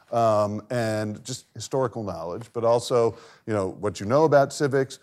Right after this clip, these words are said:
whether or not you volunteer in your community, and what they, a lot of that research has found, and, uh, Patrick Wolf at the University of Arkansas sort of summarized it,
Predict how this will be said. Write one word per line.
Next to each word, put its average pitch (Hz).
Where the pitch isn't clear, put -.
whether 120
or 107
not 107
you 101
volunteer 95
in 92
your 90
community, 143
and 123
what 147
they, 139
a 120
lot 139
of 196
that 175
research 160
has 107
found, 110
and, 104
uh, 98
Patrick 113
Wolf 120
at 98
the 104
University 101
of 87
Arkansas 90
sort 95
of -
summarized 117
it, -